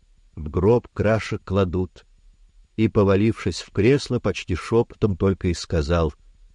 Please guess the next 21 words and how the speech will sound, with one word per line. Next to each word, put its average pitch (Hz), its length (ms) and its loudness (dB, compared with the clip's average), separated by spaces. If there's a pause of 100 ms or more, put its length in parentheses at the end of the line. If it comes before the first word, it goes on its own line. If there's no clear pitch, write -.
(140)
"Батенька, 95 720 -2
великое 117 680 0
горе 87 380 0
свершилось. 80 800 -4 (580)
Белинский 113 760 0
умер". 78 360 -4 (1700)
Весь 101 280 2
день 110 220 0
он 98 120 -2
был 107 140 0
до 95 140 -2
крайности 104 500 -4
возбужден, 85 600 -2 (600)
вспоминал 113 540 0
о 110 60 -2
своей 104 340 2
первой 107 340 2
встрече 104 640 -2 (300)
с - 100 -20
Виссарионом 92 560 0
Григорьевичем, 82 600 0